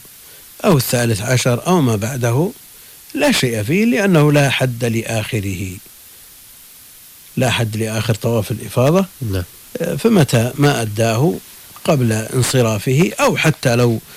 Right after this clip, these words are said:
Speaker 1: حكم ببطلان، آه، آه، طوافه أو نسيانه ما أشبه ذلك، سافر ثم رجع وأداه،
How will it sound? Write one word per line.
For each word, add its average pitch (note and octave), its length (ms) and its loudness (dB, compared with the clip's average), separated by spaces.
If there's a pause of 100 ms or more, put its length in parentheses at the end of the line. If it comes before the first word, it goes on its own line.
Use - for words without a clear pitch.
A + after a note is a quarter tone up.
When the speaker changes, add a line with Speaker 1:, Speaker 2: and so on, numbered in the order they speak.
(120)
Speaker 1:
حكم C#3+ 340 2
ببطلان، A#2 720 0 (520)
آه، A#2 220 -6
آه، A#2 500 -8
طوافه A#2+ 640 2
أو A2+ 160 0
نسيانه A#2+ 580 0
ما A#2+ 180 -2
أشبه A#2+ 400 0
ذلك، A#2 120 -2
سافر A#2 380 -2
ثم C3 240 4
رجع C3 460 2 (600)
وأداه، C3 680 0